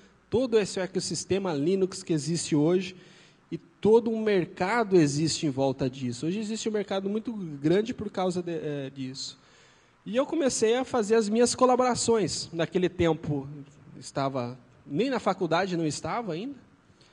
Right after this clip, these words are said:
E comecei a participar, primeiramente, dos movimentos de software livre.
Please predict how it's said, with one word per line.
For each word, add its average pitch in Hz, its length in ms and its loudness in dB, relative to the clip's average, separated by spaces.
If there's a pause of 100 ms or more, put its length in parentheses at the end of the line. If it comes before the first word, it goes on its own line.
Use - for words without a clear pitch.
(720)
E 147 380 0 (640)
comecei 170 400 2
a 202 60 2
participar, 170 640 -2 (480)
primeiramente, 156 480 2
dos 151 140 -8
movimentos 151 540 0
de 135 80 -8
software 139 380 0
livre. 160 360 -4